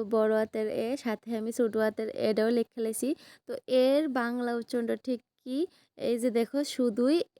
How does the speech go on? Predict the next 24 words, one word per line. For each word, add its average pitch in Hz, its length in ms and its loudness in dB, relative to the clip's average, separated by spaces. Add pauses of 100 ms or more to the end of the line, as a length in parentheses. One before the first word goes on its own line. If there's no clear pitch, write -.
(140)
এ, - 20 0 (1300)
মানে, 220 340 -4 (400)
উম, 220 400 -4 (220)
এ 233 140 -6
স্বরবর্ণর 214 580 0 (120)
এ। 214 140 0 (320)
তারপরে 247 420 -2
বি, 247 300 0 (720)
বি 240 340 -4
বাংলা 247 400 0
উচ্চারণ 262 420 0
হইতাছে 247 440 0
বয় 214 420 2
দিগিকার 208 640 -2
বি, 214 260 -2 (800)
শুধু 240 400 -2
ব 247 120 -2 (200)
না 247 140 2
কিন্তু 226 400 -4
বয় 233 240 2
দিগিকার 226 440 0
বি। 214 200 0 (120)
তারপরে 220 460 -2
সি, - 260 0